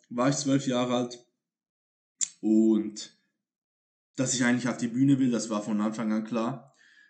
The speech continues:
Ähm, das wollte ich immer, schon seit ich, wie gesagt, halt angefangen habe, mit neuer-, mit neun Jahren zu trainieren und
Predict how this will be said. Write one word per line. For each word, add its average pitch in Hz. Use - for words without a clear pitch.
Ähm, 92
das 95
wollte 107
ich 104
immer, 110
schon 104
seit 104
ich, -
wie 107
gesagt, 104
halt 95
angefangen 104
habe, 98
mit 104
neuer-, 104
mit 113
neun 117
Jahren 110
zu 107
trainieren 117
und 113